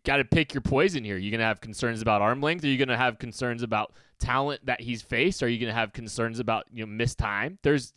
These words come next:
a bajillion different reasons and different ways you can slice this draft. You gotta pick your poison. So if we're looking at arm length, you better just understand that the pickings might be a little bit more slim than you think.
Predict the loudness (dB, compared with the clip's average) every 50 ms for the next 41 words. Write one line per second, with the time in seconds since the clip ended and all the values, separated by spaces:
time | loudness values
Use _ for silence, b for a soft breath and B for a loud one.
0 | _ -8 -2 2 2 2 2 2 0 2 4 4 6 4 2 0 2 0 0 0
1 | 0 -4 -6 -2 0 2 2 2 0 -2 -6 -6 -6 -4 -2 -2 -2 -2 -4 -8
2 | -4 -2 0 0 0 0 -2 -6 -6 -8 -10 -10 -8 -4 -2 0 0 0 -2 -6
3 | -8 -10 -10 -8 -4 0 2 2 2 2 0 -4 -2 0 2 2 2 0 0 0
4 | 0 -2 -4 -8 -8 -2 0 4 4 4 2 0 -6 -6 -2 -2 0 0 0 0
5 | 0 2 2 0 0 0 0 2 2 2 2 0 0 0 0 0 0 0 -4 -10
6 | -14 -14 -16 _ _ _ _ -20 _ _ _ _ -6 -6 -2 2 4 6 6 6
7 | 4 4 2 -4 -4 0 0 2 2 2 0 2 0 -2 -2 2 2 2 2 2
8 | -2 -6 _ -2 0 0 0 2 -2 -6 -8 -8 -4 -2 -2 -2 0 2 2 4
9 | 4 4 4 2 0 0 0 -2 -2 -2 -2 -2 -2 -2 -2 -4 -8 -8 -8 -10
10 | -10 -10 -10 -12 -12 _ -20